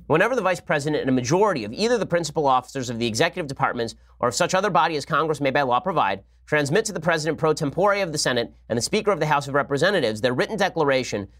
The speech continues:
that the president is unable to discharge his duties, the vice president shall immediately assume the powers and duties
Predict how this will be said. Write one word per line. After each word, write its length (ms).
that 100
the 60
president 400
is 140
unable 320
to 100
discharge 520
his 160
duties, 400
the 60
vice 220
president 360
shall 160
immediately 380
assume 220
the 80
powers 320
and 100
duties 320